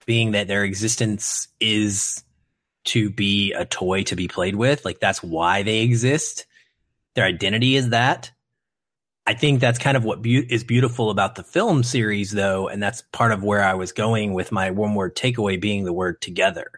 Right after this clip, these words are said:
is that ultimately for these characters, as they grow over the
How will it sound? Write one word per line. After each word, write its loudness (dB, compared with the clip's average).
is 2
that 0
ultimately 0
for 2
these 2
characters, 0
as 2
they 0
grow 2
over -4
the -4